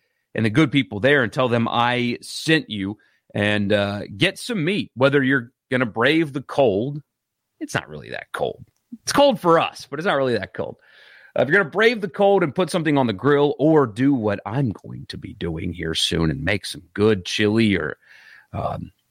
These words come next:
some gumbo, you know, it's soup season. It's chili season. Uh, get that started at L B's, best place in Mississippi to get your meat. They have daily lunch specials Monday through Friday, but they're open on the weekends as well. You want,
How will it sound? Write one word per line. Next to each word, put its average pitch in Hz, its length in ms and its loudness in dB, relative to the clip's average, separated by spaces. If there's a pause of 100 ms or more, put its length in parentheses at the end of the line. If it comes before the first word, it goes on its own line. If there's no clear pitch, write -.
some 92 280 -2
gumbo, 107 760 2
you 101 120 -6
know, 101 120 -10
it's 120 160 -4
soup - 360 0
season. 90 460 -8 (140)
It's - 120 -10
chili 147 340 2
season. - 360 -14 (720)
Uh, - 220 -12 (260)
get 185 160 2
that 175 140 0
started 151 320 2
at 117 120 2
L 113 200 2
B's, 80 400 -14
best 127 200 -2
place 113 240 -4
in 104 60 -4
Mississippi 101 400 -4
to 92 80 -2
get 101 160 0
your 101 80 -4
meat. 120 240 2
They 104 80 2
have 95 100 0
daily 98 220 2
lunch 117 220 0
specials 113 320 -2
Monday 110 240 2
through 104 140 -4
Friday, 143 260 4
but 127 180 -2
they're 170 160 4
open 185 320 2 (460)
on 127 120 -4
the 147 80 -2
weekends 151 440 0
as 113 100 -6
well. 127 300 4
You 98 120 -4
want, 139 240 -2